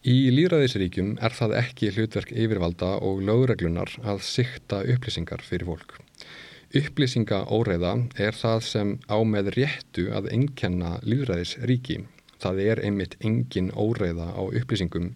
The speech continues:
í harðstjórnarríkjum. Það að halda því fram að Donald Trump hafi verið kosinn eða að Bretar hafi valið að ganga úr Evrópusambandinu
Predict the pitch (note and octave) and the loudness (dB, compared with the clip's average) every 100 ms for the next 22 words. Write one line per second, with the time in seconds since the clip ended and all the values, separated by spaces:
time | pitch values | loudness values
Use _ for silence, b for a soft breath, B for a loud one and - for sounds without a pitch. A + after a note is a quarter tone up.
0 | - G2+ G2 A2 B2 - F2+ E2+ D#2+ - | -6 -4 -2 -2 -2 -6 -6 -4 -6 -8
1 | - - _ B B B B B B - | -12 -14 _ B B B B B B 0
2 | A2 A#2 A#2+ A#2+ G#2+ F#2 A2 A#2 E2+ D#2+ | 2 4 2 2 2 2 2 2 2 -2
3 | G2 G#2 G2 - A#2+ D3 - - A#2 A#2 | 0 0 -2 -2 -2 -2 -6 -4 0 2
4 | A2+ A2 - A2 A#2 - B2 C3+ F#2 F2+ | 0 -2 -2 0 2 4 2 2 0 -2
5 | F#2+ - F#2 F#2 G#2+ - A#2 A2+ G2+ F#2 | -2 -2 0 2 0 0 0 0 0 0
6 | F#2+ G#2+ A2 G2+ F2+ - F#2 A2 B2 F#2 | 0 0 -2 -2 -8 -4 0 0 0 -2
7 | F2+ G2 A2+ A#2 A#2+ A#2 A#2 A#2 | 0 0 0 0 0 0 2 2